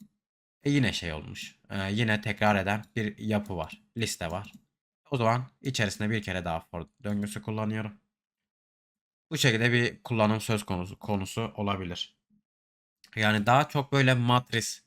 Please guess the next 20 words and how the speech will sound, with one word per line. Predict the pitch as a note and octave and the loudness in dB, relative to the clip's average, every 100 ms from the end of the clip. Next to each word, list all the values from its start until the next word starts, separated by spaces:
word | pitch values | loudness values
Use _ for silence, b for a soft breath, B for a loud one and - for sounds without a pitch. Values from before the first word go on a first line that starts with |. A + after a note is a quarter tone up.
| - | -2
matristeki | B2+ C3 A#2+ A2+ - G#2 A#2+ A#2 | 2 2 0 -4 -2 0 0 0
mantığı | A#2 A#2 G#2 G#2+ G#2 | 0 0 0 0 -2
düşünün. | - E2+ | -4 -6
Matris | F2+ A#2 B2 G#2+ - | -2 -2 -2 -4 -2
neydi? | B2 G#2 A2 B2 _ _ _ _ | -2 -2 -6 -8 _ _ _ _
Sayı | - C3+ C3 | 2 4 4
kümesi | A#2+ G#2 A#2 | 2 2 2
oluşturan | A2 - G#2+ F#2+ | -2 0 0 0
bir | F#2 | 0
yapıydı. | D#2+ D#2 - D#2+ G#2 B2 _ _ _ _ | -4 -6 -8 -8 -8 -10 _ _ _ _
Aynı | C#3 D3 C#3+ | 2 4 4
şekilde | C3 A2+ G#2+ G#2 A2+ G#2 _ _ | 2 0 0 0 0 -2 _ _
herhangi | A#2 A#2 B2+ C#3 B2 | 0 4 4 4 2
bir | B2 | 0
kodun | - A#2 A#2+ | 0 0 0
da | A2 | 0
bir | A2+ A2+ | -2 -4
küme | A2 A2+ | -2 0
oluşturmasını | A2 G#2 G2 F#2+ F#2 G#2+ | 0 -2 -4 -4 -4 -4
istiyorsak, | G#2+ - G#2+ - F#2+ | -4 -4 -4 -4 -8